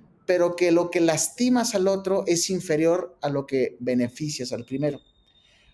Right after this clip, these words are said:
De tal forma que si sumas los dos, el resultado es positivo.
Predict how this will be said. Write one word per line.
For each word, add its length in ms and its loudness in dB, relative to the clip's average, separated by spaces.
De 80 2
tal 220 4
forma 360 2
que 120 0
si 160 0
sumas 460 4
los 180 2
dos, 480 2
el 100 2
resultado 500 2
es 100 0
positivo. 680 -2